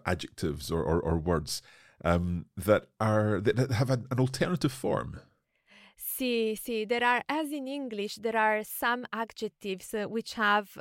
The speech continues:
Speaker 2: um, also an, uh, irregular comparative, uh, or, uh, I don't know if you could say in English, uh, synthetic, which means, uh, that you don't use a più or meno, but it's just one word which contains the idea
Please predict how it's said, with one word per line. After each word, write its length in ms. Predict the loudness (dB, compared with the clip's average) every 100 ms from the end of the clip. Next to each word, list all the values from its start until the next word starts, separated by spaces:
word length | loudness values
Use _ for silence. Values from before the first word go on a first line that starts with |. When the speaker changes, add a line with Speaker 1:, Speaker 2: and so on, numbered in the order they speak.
| -4
Speaker 2:
um, 480 | -2 0 -2 -4 -8 _
also 680 | 4 4 4 0 2 2 0
an, 360 | -2 -2 -2 -4
uh, 260 | -2 -2 -4 -4
irregular 720 | 0 4 4 4 2 2 2
comparative, 960 | -2 -6 2 2 2 -2 -6 -6 -4
uh, 120 | -4 -4 -8 -18 -8
or, 500 | 2 4 6 6 2 0
uh, 360 | -2 -2 -2 -2
I 100 | 0
don't 140 | 0 0
know 100 | -2
if 140 | -4
you 80 | -4
could 160 | -6 -4
say 280 | -2 0
in 80 | -2
English, 420 | -6 -6 -8 -6
uh, 120 | -6 -6
synthetic, 920 | -8 -8 -4 -2 -2 -2 -2 -2 -2 -4 -4
which 260 | -6 -6 -6
means, 420 | -6 -4 -4 -2
uh, 160 | -2 -2 -8 -20 _
that 160 | -2 0
you 180 | -2
don't 200 | 2 2
use 260 | 0 -2 2
a 60 | 0
più 440 | 0 -4 -2 0 2
or 200 | 2 2
meno, 540 | 2 2 2 -2 -2 -6 _ _
but 160 | 4 4
it's 180 | 2 2
just 260 | 0 2
one 380 | 4 6 6 6
word 340 | 4 4 4 0
which 320 | -2 -4 -4
contains 720 | -2 -2 2 2 2 0 -6
the 200 | -4 -2
idea 580 | -2 -4 -6 0 0